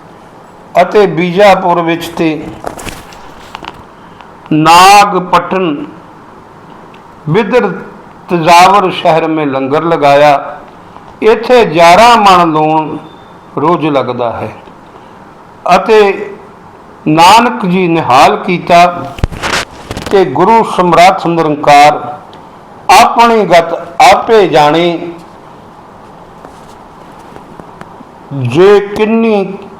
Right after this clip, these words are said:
ਘਰੀ ਮਹੱਲੀ ਰਹਿੰਦਾ ਹੈ ਤਾਂ ਸ਼੍ਰੀ ਗੁਰੂ ਨਾਨਕ ਜੀ ਉੱਥੋਂ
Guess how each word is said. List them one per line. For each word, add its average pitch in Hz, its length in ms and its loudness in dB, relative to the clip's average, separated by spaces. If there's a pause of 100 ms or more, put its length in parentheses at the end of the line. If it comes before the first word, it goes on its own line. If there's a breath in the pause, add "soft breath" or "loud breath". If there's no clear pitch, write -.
(240)
ਘਰੀ 196 300 2
ਮਹੱਲੀ 170 480 2
ਰਹਿੰਦਾ 180 280 0
ਹੈ 147 260 2 (1400)
ਤਾਂ 175 180 2
ਸ਼੍ਰੀ 175 300 -2
ਗੁਰੂ 165 260 0
ਨਾਨਕ 156 440 0
ਜੀ 160 280 -2
ਉੱਥੋਂ 143 440 -4